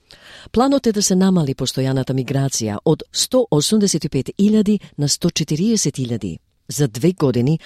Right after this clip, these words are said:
а дополнително ќе се намалат странските студенти на двеста и четириесет илјади годишно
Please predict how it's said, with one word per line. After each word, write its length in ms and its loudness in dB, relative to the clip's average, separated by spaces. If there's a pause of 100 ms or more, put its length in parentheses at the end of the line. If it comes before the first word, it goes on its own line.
(140)
а 80 0
дополнително 640 2
ќе 100 -8
се 120 -2
намалат 360 0
странските 600 0
студенти 600 0 (240)
на 120 2
двеста 300 -2
и 40 4
четириесет 580 -2
илјади 300 -2
годишно 540 2